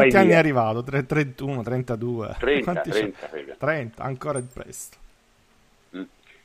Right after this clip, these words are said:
Speaker 3: Cioè, nel senso, ma io si dice Darmian perché è un po' l'archetipo del terzino, diciamo, medio-basso,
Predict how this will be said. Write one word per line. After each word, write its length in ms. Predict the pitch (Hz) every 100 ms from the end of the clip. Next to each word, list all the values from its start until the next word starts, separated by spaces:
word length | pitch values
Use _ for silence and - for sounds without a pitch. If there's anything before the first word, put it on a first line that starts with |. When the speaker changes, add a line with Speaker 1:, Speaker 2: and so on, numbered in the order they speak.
| _
Speaker 3:
Cioè, 220 | 139 123
nel 120 | 107 -
senso, 480 | 123 104 - 76 - _ _ _ _ _ _ - - - -
ma 180 | 120 104
io 200 | 139 131 -
si 80 | 120
dice 180 | 120
Darmian 380 | 120 110 127 147
perché 220 | - -
è 20 | 120
un 100 | -
po' 140 | 117
l'archetipo 580 | 113 107 - 117 113 98
del 160 | 98
terzino, 420 | 95 104 - 110 104
diciamo, 760 | 104 98 107 101 101 98 98 - _ _ _ _ _ _ _ _ - - _ -
medio-basso, 1120 | 95 127 131 117 123 123 117 - - 110